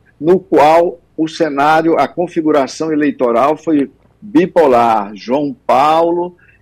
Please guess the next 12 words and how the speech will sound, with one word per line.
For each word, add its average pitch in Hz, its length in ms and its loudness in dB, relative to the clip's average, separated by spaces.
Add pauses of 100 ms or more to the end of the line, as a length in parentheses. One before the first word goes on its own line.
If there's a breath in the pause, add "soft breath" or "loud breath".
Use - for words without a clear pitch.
e 143 120 2
Cadoca, 139 880 2
e 160 100 2
o 175 60 2
terceiro 190 840 0
colocado 151 840 -2
não 175 400 -6
chegou 165 680 2
a 160 60 4
dez 147 480 -2
pontos 156 420 -8
percentuais 143 1000 -2